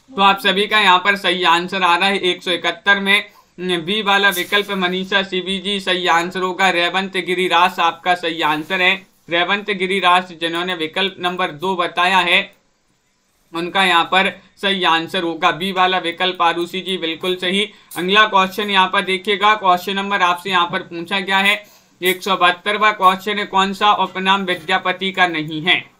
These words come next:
नहीं है बताना है, मैथिली, ए, मैथिली कोकिल, ए, नहीं, मैथिल कोकिल होगा यहाँ पर, मैथिल कोकिल, कवि शेखर,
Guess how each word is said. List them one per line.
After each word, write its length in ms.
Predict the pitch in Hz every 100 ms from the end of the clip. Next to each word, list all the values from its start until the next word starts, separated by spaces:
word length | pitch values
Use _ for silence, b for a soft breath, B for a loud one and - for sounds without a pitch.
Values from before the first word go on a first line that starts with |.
| _
नहीं 320 | 185 202 226 226
है 160 | 196
बताना 440 | 196 185 185 185 196
है, 180 | 202 202
मैथिली, 460 | 185 180 190 196 208
ए, 260 | 180 185 185
मैथिली 500 | 185 185 185 180 202
कोकिल, 500 | 190 185 202 202 - - _ -
ए, 360 | 180 185 180 185 _ _ _ _ _ _ _ _ _ _ _ -
नहीं, 400 | 180 180 220 226
मैथिल 420 | 196 202 202 233
कोकिल 380 | 226 214 196 202
होगा 260 | 170 160 196
यहाँ 200 | 185 175
पर, 160 | 180 170
मैथिल 400 | 170 180 202 190
कोकिल, 460 | 196 185 196 202 B B _
कवि 240 | 180 190 185
शेखर, 500 | 190 190 196 190